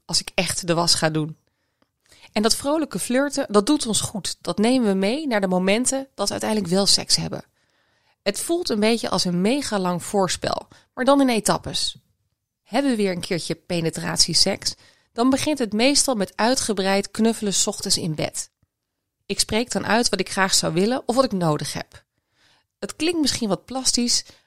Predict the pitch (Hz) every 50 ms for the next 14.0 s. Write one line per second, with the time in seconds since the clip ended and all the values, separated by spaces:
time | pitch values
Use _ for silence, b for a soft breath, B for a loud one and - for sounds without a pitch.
0 | b b _ - 190 196 226 240 240 - 247 254 254 - - - 277 - - -
1 | 247 254 254 247 - - - 170 160 - 151 151 - 156 - _ _ _ _ _
2 | _ - 208 233 240 - 202 220 262 262 - - - - 214 214 214 190 175 160
3 | 196 226 - - - - 180 170 156 - - - - - _ _ _ _ _ _
4 | _ _ _ _ _ _ _ 208 196 - 226 226 240 226 - 196 180 - - -
5 | 233 247 214 202 196 - - 208 226 226 - 202 - - _ - 240 254 233 214
6 | 202 208 196 180 185 - - 160 - - - - - - - 143 - _ _ _
7 | _ _ _ _ _ _ _ _ _ _ _ _ _ _ _ _ _ _ _ _
8 | _ _ _ 175 185 208 240 254 247 208 - 185 170 170 180 - 175 175 180 180
9 | 180 190 - - - - - - - - - - - - 240 254 - 226 185 165
10 | 170 180 180 190 202 - - 196 180 170 - - 175 165 175 175 175 - 190 175
11 | 170 - 165 147 160 170 165 147 175 160 - _ _ _ _ _ _ _ _ _
12 | _ _ _ _ _ 175 220 254 - - - 240 - - 190 180 185 190 190 185
13 | 175 - - 185 175 175 170 160 - - 180 - - - 180 170 165 165 160 -